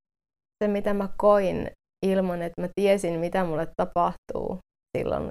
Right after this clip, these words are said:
kesällä kaksituhatta kaksikymmentä. Ja tavallaan sen,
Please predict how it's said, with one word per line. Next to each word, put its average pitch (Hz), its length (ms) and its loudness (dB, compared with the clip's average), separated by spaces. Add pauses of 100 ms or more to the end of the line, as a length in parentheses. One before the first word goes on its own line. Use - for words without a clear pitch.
kesällä 180 360 -2
kaksituhatta 185 580 -6
kaksikymmentä. 190 920 -4 (440)
Ja - 100 -6
tavallaan 175 600 2
sen, 170 320 -2